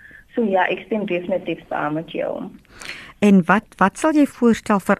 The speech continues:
Speaker 2: ouers wat self nie goed daarin is om, om hierdie tipe dinge te verduidelik aan die kind, die redes nie? Want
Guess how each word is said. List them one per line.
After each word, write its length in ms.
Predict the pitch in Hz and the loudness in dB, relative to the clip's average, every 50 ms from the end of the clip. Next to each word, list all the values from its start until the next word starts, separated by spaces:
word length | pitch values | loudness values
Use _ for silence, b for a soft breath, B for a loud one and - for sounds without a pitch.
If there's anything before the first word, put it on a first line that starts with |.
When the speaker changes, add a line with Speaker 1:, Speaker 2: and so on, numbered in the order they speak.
| _ - | _ 2
Speaker 2:
ouers 380 | 214 208 214 214 208 196 - | 4 4 6 4 4 2 0
wat 180 | - 180 175 - | -4 -4 -4 -4
self 500 | - - - - - 233 226 220 - - | -8 -10 -4 0 2 2 2 2 4 4
nie 120 | 233 233 | 4 4
goed 300 | - - - - 220 165 | 4 0 -2 -2 -2 0
daarin 340 | - 151 139 135 - 143 143 - | 2 2 2 2 2 0 0 0
is 180 | 131 - - B B B B B B B B - | -4 -8 -10 B B B B B B B B 2
om, 180 | 175 170 165 - | 2 4 4 4
om 180 | - 165 165 | 4 4 4
hierdie 400 | 156 135 143 160 165 165 190 180 | 4 4 4 4 4 4 2 2
tipe 280 | - 190 - - 170 135 | 2 0 2 2 0 2
dinge 240 | - 147 143 151 156 | 2 2 2 2 2
te 120 | - 165 | 2 0
verduidelik 760 | - - 165 131 120 - 160 147 147 156 151 165 175 165 - | 0 0 -2 -2 0 0 2 4 4 4 4 4 2 2 2
aan 120 | - 151 156 | 0 2 2
die 120 | 151 - - | 2 0 -2
kind, 280 | - 170 151 151 143 - | 0 2 2 2 2 0
die 140 | - 147 147 | 0 0 0
redes 580 | 117 131 135 139 151 147 127 156 147 - - | 0 0 2 2 4 4 4 2 0 2 2
nie? 120 | 156 147 143 | 0 2 2
Want 220 | 147 143 135 | 2 0 -2